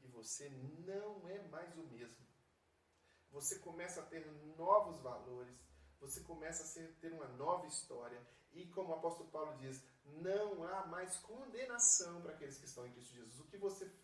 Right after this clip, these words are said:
fez ou deixou de fazer faz parte do seu passado. Passado arrependido, passado confessado, passado perdoado. É isso que Deus quer para você.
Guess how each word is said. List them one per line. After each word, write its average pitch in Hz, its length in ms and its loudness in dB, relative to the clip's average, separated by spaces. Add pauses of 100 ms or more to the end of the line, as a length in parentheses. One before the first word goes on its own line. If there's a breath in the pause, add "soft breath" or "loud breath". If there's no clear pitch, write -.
fez 143 380 -10 (240 soft breath)
ou 185 100 4
deixou 160 300 2
de 147 120 -12
fazer 120 360 -8 (380 soft breath)
faz 127 220 2
parte - 240 4
do - 80 -16
seu 127 180 -6
passado. - 840 -6 (680 soft breath)
Passado 135 400 -2
arrependido, 131 760 -8 (280 loud breath)
passado 160 520 2
confessado, 147 760 0 (220 loud breath)
passado - 540 0
perdoado. 127 640 -10 (280 soft breath)
É 123 100 -14
isso 139 400 12
que - 60 -18
Deus 107 220 -16
quer - 120 -18
para - 160 -20
você. - 300 -16